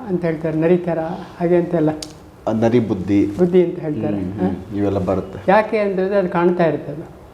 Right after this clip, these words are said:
Speaker 2: ಆ ಅಂಶಗಳು, ಆ
Speaker 1: ಹಾ.
Speaker 2: ವಾಸನೆ ಬರುತ್ತೆ, ಪೂರ್ವ
Speaker 1: ಅದು
Speaker 2: ಜನ್ಮ
Speaker 1: ಬರ್ತದೆ.
Speaker 2: ವಾಸನೆ. ಹಾ,
Speaker 1: ಅವ್ರು
Speaker 2: ಹಾ.
Speaker 1: ಯಾಕಂದ್ರೆ ಅವ್ನ ಜನ್ಮದ್ದು ಅದು.
Speaker 2: ಹ್ಮ್, ಹ್ಮ್, ಹ್ಮ್.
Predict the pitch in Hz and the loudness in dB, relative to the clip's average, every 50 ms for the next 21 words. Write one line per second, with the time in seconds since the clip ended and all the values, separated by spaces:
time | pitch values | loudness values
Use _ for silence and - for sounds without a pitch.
0 | - - - - 101 104 104 101 104 107 - 113 107 98 98 98 - - - - | -20 -16 -10 -6 -4 -2 0 0 0 0 2 2 2 2 2 0 -2 -4 -8 -8
1 | - - 82 101 87 101 104 104 113 110 - 120 110 101 107 107 104 - 92 - | -2 2 4 4 4 6 6 4 4 4 0 -2 0 0 0 0 -2 -4 -4 0
2 | - 123 120 117 117 - 180 185 180 - - - 147 135 107 95 180 185 - 208 | 2 4 4 4 4 4 4 4 4 4 2 0 -2 -2 -6 -8 -10 -10 -12 -8
3 | 202 185 180 180 175 185 185 175 175 185 185 185 196 196 202 190 185 180 175 185 | -4 0 0 0 0 0 0 0 0 0 0 0 0 0 0 2 2 2 4 4
4 | 190 202 208 220 214 185 175 208 196 175 160 143 151 156 - - - - - 104 | 2 4 2 2 0 2 2 2 4 4 2 0 -2 -6 -8 -12 -16 -10 -6 -4
5 | 101 98 92 90 90 - 101 98 95 92 92 | -2 -2 -2 -4 -6 -8 -8 -8 -6 -6 -8